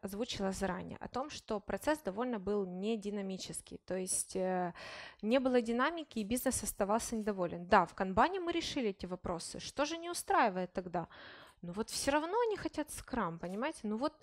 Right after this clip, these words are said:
мне кажется, опять кто-то приходит и говорит: "У вас ещё не скрам, тогда мы идём к вам". Вот честное слово, как в рекламе. И всё равно они хотят скрам, но мы же как мы же должны поддержать, да.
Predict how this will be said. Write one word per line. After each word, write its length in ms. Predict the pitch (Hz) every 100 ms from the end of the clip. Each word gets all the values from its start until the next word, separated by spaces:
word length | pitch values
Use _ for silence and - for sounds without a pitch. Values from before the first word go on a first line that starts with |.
| - -
мне 120 | 254 285
кажется, 380 | 330 311 -
опять 260 | 285 339 320
кто-то 300 | - 294 294
приходит 360 | 262 269 415 440
и 40 |
говорит: 320 | 254 277 - 240
"У 40 |
вас 240 | 269 359
ещё 240 | 392 - 370
не 120 | 370
скрам, 440 | - - 453 508 453
тогда 300 | 294 339 381
мы 160 | 370
идём 240 | 330 339 339
к 100 | 302
вам". 280 | 269 202 175
Вот 140 | 208
честное 360 | - 339 - 311
слово, 340 | - 240 220
как 220 | - 302 -
в 20 |
рекламе. 500 | 320 - 226 180 170 - - - - -
И 40 | 247
всё 160 | -
равно 200 | 330 370
они 160 | 415 370
хотят 320 | - - 262
скрам, 360 | - 247 190 185
но 80 | 214
мы 120 | 285
же 160 | 269 233
как 180 | 214 - - - _ _ -
мы 140 | 196
же 120 | 196
должны 320 | 190 196 214
поддержать, 680 | 202 196 185 202 226 277 294
да. 240 | 190 196